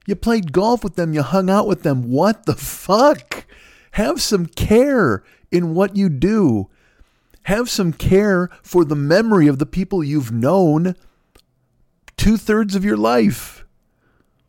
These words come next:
That's just fucking scary that you could make that mistake and then not correct it for days. And then also,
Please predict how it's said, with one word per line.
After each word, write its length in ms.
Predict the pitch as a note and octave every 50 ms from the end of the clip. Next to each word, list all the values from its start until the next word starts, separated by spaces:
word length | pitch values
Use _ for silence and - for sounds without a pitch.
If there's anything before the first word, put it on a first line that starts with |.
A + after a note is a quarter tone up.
| _ _ _ _ _ _ _ _ _ _ _ _ _ _ _ _ _ _ _ _ _ _ _ _ _ _ _ _ _ _ _ _ _ _ _
That's 340 | - A3 A3 A3 - - -
just 280 | - D3 B2+ - - -
fucking 720 | - - - - - - A3 G3 - - D#3 C3 B2 A#2
scary 800 | - - - - - - C4 A#3+ A3 G3 C3+ G2+ F2+ F2+ - _ _ _ _ _ _ _ _ _ -
that 100 | F#3+ G3
you 80 | G#3+
could 220 | F3 - G#3 E3 F3
make 220 | G3+ A3 A3+ G#3+
that 180 | - G#3+ F#3 F3
mistake 640 | E3+ D3+ - - - - A3 A3 G3+ C#3+ - - - - - _ _ _ _ _ _ _ _
and 140 | - E3+ G3
then 100 | G#3+ G#3+
not 240 | A3 C4+ B3+ - -
correct 380 | - F#3+ F#3+ A3 B3+ - -
it 100 | G3+ -
for 120 | - E3 C#3
days. 720 | B2 E3 F#3 B3 C#4+ B3 C#3+ G#2 - - - - - - - _ _ _ _ -
And 140 | F3 G3+
then 100 | A3 G#3+
also, 440 | A3+ B3 D4+ - - G3+ F#3+ G3+ -